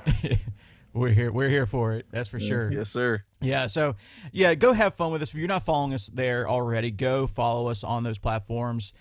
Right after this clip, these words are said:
Speaker 1: Uh, and always, we're always trying to get new followers as well. So please feel free to share us, uh, with a friend.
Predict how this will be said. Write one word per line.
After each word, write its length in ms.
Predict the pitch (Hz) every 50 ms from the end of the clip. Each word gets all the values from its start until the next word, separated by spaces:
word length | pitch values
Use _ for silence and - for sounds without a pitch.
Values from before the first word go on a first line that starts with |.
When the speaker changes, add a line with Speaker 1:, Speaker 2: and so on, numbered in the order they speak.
| - - 120 - -
Speaker 1:
Uh, 40 | 113
and 1000 | 120 117 113 82 113 127 123 127 123 123 110 - - 117 117 - - 120 131 113 - _ _ _ -
always, 380 | - 151 170 185 175 160 131
we're 180 | 165 147 160 160
always 220 | 165 180 185 -
trying 160 | - 180 170 160
to 60 | 151
get 160 | 139 160 143
new 160 | 143 143 151
followers 480 | - - 165 147 151 151 151 151 151 131
as 100 | 123 110
well. 200 | 147 139 139 139
So 160 | - 143 131
please 360 | 110 - 220 220 202 139 107
feel 240 | - - - 180 180
free 380 | 151 - 156 156 151 151 147 135 113
to 120 | - 123
share 380 | 110 101 - 147 135 135 139 139
us, 220 | 135 131 - - - - _ - - - - -
uh, 80 | 123
with 160 | 120 120 123
a 60 | 120 110
friend. 500 | - - 160 160 156 156 151 147 143